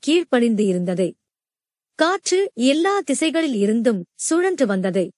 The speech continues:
தனது வேகத்துக்கு ஏற்ப வேங்கை மரத்தை விரல்களால் கோதி இசை கூட்டிச் சென்றது காற்று.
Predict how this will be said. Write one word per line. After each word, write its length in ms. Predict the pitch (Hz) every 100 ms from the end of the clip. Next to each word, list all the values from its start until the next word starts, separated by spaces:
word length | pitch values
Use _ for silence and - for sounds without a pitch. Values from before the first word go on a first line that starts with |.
| _ _ _ _ _ _ _
தனது 340 | - 339 339 330
வேகத்துக்கு 720 | 294 370 403 320 - 302 294
ஏற்ப 360 | 226 277 330
வேங்கை 440 | 247 247 240 262 214
மரத்தை 460 | 190 240 - 254
விரல்களால் 540 | 202 190 196 240 220 165 _ _
கோதி 460 | - 320 370 381 370
இசை 320 | - 269 349
கூட்டிச் 360 | 294 262 262 269
சென்றது 360 | 233 190 185 196
காற்று. 460 | 196 175 - 190